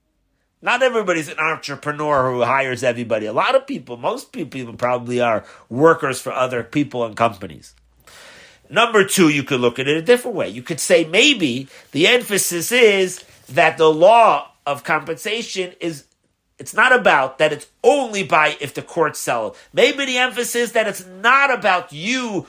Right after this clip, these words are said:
who sold yourself. Do you say the emphasis is on the positive where the, you know, the, the, the,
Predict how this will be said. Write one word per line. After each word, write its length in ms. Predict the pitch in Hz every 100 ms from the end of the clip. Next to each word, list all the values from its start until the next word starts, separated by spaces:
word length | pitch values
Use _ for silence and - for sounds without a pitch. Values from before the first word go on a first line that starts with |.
| _
who 100 | 208
sold 340 | 190 226 202
yourself. 560 | 175 180 - 151 - _ _ _ _ _ _ _ _ _ _ _ _ _ _
Do 80 | 208
you 140 | 208
say 260 | 196 240 247
the 160 | 226 240
emphasis 480 | 254 226 185 214
is 120 | 208 202
on 480 | 202 - 147 143 - _
the 120 | 147
positive 560 | 143 220 226 - 180 160
where 140 | 165
the, 120 | 147 143 _ _
you 200 | - 147
know, 160 | 143 143
the, 180 | 143
the, 160 | 135 139
the, 360 | 127 131 117